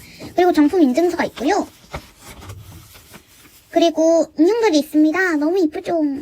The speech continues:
자, 너무 이쁘죠? 자, 이렇게 일단 이 인형 옷부터 입혀볼게요.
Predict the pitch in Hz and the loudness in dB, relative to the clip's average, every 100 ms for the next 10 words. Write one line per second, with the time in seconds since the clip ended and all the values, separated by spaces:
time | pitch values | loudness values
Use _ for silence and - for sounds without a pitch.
0 | 302 - - - - _ _ - - _ | -12 -16 -20 -20 -20 _ _ -20 -20 _
1 | - - _ _ - - - - - 320 | -20 -20 _ _ -20 -20 -20 -20 -4 2
2 | 302 285 294 330 294 359 349 285 - 302 | 2 2 0 0 -2 -2 0 -2 -2 0
3 | 269 311 311 339 349 269 294 311 262 339 | 0 0 0 0 0 -2 -2 -2 2 2
4 | 320 302 311 294 240 415 320 254 359 254 | 4 6 6 4 0 -2 -2 2 0 0
5 | - 277 | -2 0